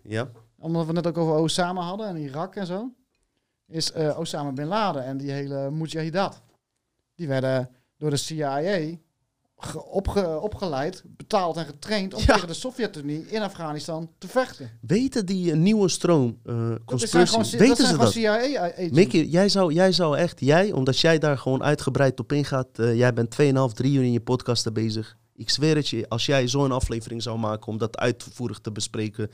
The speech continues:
Speaker 1: zouden mensen dat heel erg waarderen. Want het lijkt voor ons oud nieuws,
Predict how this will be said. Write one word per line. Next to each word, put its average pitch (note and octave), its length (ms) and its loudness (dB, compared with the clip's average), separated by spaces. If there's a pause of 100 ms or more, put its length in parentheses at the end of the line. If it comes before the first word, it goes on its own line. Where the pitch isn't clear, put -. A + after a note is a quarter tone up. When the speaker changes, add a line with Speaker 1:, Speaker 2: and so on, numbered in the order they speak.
(160)
Speaker 1:
zouden A2 320 0
mensen G#2+ 320 0
dat G2 240 -4
heel A2 260 -2
erg F#2+ 160 -8
waarderen. F#2+ 420 -10 (560)
Want A#2+ 220 0
het A2+ 140 0
lijkt D3 220 4
voor C3 180 -2
ons C#3 340 2
oud B2 280 2
nieuws, C3 420 -2